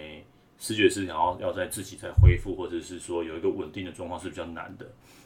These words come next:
那所以说他们一旦生病了，那他们的下一代就会比较受到比较不好的照顾，没有办法受到很好的照顾，没有办法得到很好的资源。那在这种状况之下呢，他们的下一代，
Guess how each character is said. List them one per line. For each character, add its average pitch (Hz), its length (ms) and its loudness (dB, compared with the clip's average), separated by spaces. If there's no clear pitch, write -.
那 95 320 4
所 90 180 0
以 87 80 4
说 90 340 0
他 98 140 0
们 87 200 -2
一 - 60 -2
旦 104 180 10
生 101 240 4
病 98 160 6
了， 82 140 -4
那 85 180 -10
他 90 100 -4
们 90 80 -6
的 80 140 -10
下 90 240 6
一 82 60 -6
代 85 120 -4
就 85 140 -6
会 87 140 0
比 - 160 -12
较 87 100 0
受 90 220 0
到 82 160 -2
比 80 80 -12
较 85 180 0
不 101 100 -2
好 76 200 -2
的 78 100 -12
照 78 260 -6
顾， - 160 -12
没 107 120 -4
有 101 60 0
办 92 160 6
法 - 80 2
受 98 80 -4
到 95 140 -4
很 87 140 -8
好 82 120 -6
的 78 100 -10
照 80 220 -6
顾， 90 200 -8
没 92 80 -4
有 95 80 -2
办 90 180 -2
法 - 100 -16
得 87 140 -2
到 90 160 -2
很 82 100 -12
好 78 140 -10
的 73 140 -18
资 82 260 -12
源。 85 160 -12
那 107 80 -6
在 107 160 6
这 101 120 4
种 85 280 -4
状 101 160 -2
况 98 200 -6
之 92 120 -6
下 87 240 -4
呢， 78 200 -10
他 - 120 -6
们 95 120 -2
的 82 140 -6
下 87 300 4
一 78 100 -12
代， - 260 2